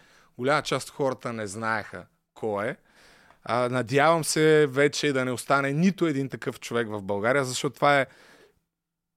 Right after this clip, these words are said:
примера, който трябва младите да следват.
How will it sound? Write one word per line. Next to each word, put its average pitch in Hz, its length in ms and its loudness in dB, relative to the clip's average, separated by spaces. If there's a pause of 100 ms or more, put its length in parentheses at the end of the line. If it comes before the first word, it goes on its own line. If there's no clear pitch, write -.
(300)
примера, 185 480 6
който 165 380 0
трябва 143 540 2
младите 131 720 0
да 117 260 -2
следват. 107 800 -4